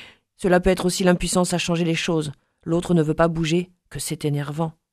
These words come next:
Autant partir. Et face à la manipulation. Devenir fou jusqu'à avoir envie de se suicider. Florence vit avec un mari manipulateur.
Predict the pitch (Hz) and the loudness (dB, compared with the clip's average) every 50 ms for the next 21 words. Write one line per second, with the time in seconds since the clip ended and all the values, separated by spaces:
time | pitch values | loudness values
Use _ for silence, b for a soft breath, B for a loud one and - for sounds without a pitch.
0 | _ _ - - - 165 151 - 147 - - - - - 196 170 - - - _ | _ _ -12 -4 -2 -2 0 0 -2 -6 -6 -10 -8 -6 -6 -6 -8 -10 -16 _
1 | _ _ _ _ _ _ _ _ _ - 208 190 - - 190 185 180 - 175 165 | _ _ _ _ _ _ _ _ _ -4 -2 -2 0 0 0 0 0 -4 -4 -2
2 | 165 156 156 151 151 147 147 - - 147 139 139 - - - 123 - _ _ B | -2 0 0 0 0 0 -2 -4 -6 -6 -4 -6 -6 -8 -10 -10 -12 _ _ B
3 | B B B B B B B 165 170 196 180 190 196 185 185 - - - - 233 | B B B B B B B 0 0 2 4 4 4 4 2 0 -2 -6 -2 -2
4 | 233 202 180 185 - - 190 170 175 175 180 190 180 185 185 180 214 208 - 185 | 0 0 0 -2 -2 0 2 4 4 4 4 2 2 2 2 2 0 -2 -2 -4
5 | 180 175 180 180 170 - - 175 170 165 185 180 - _ _ _ _ _ _ _ | -6 -4 -4 -6 -8 -6 -6 -4 0 0 0 -2 -2 _ _ _ _ _ _ _
6 | _ _ _ _ _ _ - 196 185 175 202 208 190 170 170 185 196 180 165 170 | _ _ _ _ _ _ -2 0 2 4 4 2 2 0 0 0 2 2 2 0
7 | - - 170 165 165 160 180 185 165 156 156 156 151 - - 165 156 156 - - | -2 0 0 0 0 0 0 0 0 0 0 -2 -4 -6 -6 -6 -6 -4 -4 -6
8 | 151 147 139 | -6 -6 -6